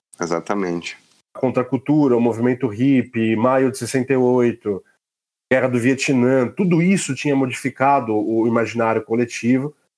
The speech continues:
Speaker 2: Então, se você comparasse, por exemplo, quando você vê uma série como Mad Men, você percebe perfeitamente como é que aconteceu essa mudança de imaginário. A série começa na década de cinquenta, naquele conservadorismo da década de cinquenta, do sonho americano e da, das casas nos subúrbios,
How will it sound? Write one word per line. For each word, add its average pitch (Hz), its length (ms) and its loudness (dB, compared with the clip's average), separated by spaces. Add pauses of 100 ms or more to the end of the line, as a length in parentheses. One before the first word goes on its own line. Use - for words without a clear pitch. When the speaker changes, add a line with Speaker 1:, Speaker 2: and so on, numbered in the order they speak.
(180)
Speaker 2:
Então, 143 100 2
se 139 100 -2
você 139 220 0
comparasse, 147 520 0
por 147 100 0
exemplo, 131 200 2
quando 139 140 -2
você 165 120 2
vê 147 80 2
uma 151 160 2
série 147 220 2
como 139 200 2
Mad 127 240 4
Men, 143 460 2 (540)
você 151 100 0
percebe 147 440 0
perfeitamente 180 840 0
como 170 220 0
é 160 40 -8
que 170 120 -2
aconteceu 156 540 2
essa 151 160 -2
mudança 143 360 0
de 135 60 -8
imaginário. 131 540 0 (840)
A - 40 -8
série 127 240 2
começa 127 400 0
na 120 100 0
década 120 320 0
de 107 80 -6
cinquenta, 156 560 0
naquele 127 240 -2
conservadorismo 113 840 0
da 104 60 2
década 104 300 -4
de 101 80 -10
cinquenta, 131 500 0
do 107 120 -6
sonho 117 280 0
americano 120 680 2
e 110 40 -4
da, 110 180 0 (140)
das 113 220 0
casas 110 360 0
nos 113 140 -2
subúrbios, 160 800 0